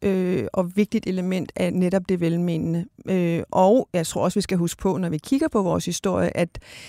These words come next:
det velmenende, øh, både kan have været med bagtanker, men det er også et produkt af tiden.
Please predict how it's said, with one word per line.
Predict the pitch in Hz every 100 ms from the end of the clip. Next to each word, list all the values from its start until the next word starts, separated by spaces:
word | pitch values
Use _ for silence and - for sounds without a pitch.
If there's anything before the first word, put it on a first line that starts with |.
| -
det | 214 180
velmenende, | 190 226 254 226 117 190 180 - _
øh, | 208 175 165 - _ _ _ _ _
både | 170 185 254 - -
kan | 214 214
have | 202 180
været | 180
med | 175
bagtanker, | 190 208 254 226 196 208
men | 202 196
det | 233
er | -
også | 214 254
et |
produkt | - 233 220 220
af | 226
tiden. | - 302 - 190